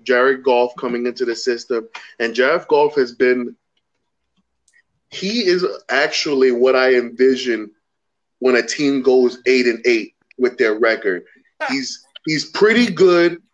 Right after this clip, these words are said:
but he's not great. Like, he'll get you some wins, but he's not gonna get you, he's not gonna get you to ten wins, not by himself,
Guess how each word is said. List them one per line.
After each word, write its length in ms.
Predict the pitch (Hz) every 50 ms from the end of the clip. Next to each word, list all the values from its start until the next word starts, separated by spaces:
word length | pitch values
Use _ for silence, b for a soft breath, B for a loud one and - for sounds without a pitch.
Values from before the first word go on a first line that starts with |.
| _ _ _ -
but 180 | 135 151 147 143
he's 200 | 151 156 147 139
not 380 | 147 147 165 165 151 135 120
great. 360 | - 139 156 147 135 127 123 123
Like, 160 | 127 120 123
he'll 200 | - - 180 165
get 280 | - - 175 175 170 -
you 60 | 185
some 300 | 165 - 196 175 160 160
wins, 380 | 165 170 175 185 202 214 214 - b b b b b -
but 140 | 147 143
he's 180 | 147 160 147 139
not 240 | 165 160 165 160 160
gonna 200 | 160 151 147 135
get 380 | 120 127 160 156 151 156 -
you, 320 | 156 151 139 131 131 135 - _ _ _ _ -
he's 160 | 151 156 143
not 200 | 160 160 156 147
gonna 200 | 151 156 151 139
get 300 | 127 147 147 143 147 -
you 60 | 131
to 80 | 123 123
ten 360 | - - 170 156 135 131 131
wins, 280 | 135 135 120 107 107 120
not 200 | 123 127 127 131
by 180 | 135 135 127
himself, 460 | 120 120 123 - - 131 110 104 98